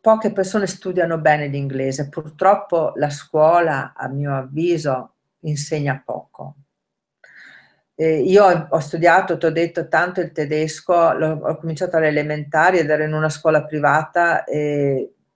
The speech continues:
l'ho studiato veramente tanto, però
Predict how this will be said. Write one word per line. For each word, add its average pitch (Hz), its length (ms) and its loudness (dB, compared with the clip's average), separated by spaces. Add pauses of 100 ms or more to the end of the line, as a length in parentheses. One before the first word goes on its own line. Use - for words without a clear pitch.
(160)
l'ho 175 160 -2
studiato 190 500 0
veramente 156 540 0
tanto, 131 540 -6
però 165 420 4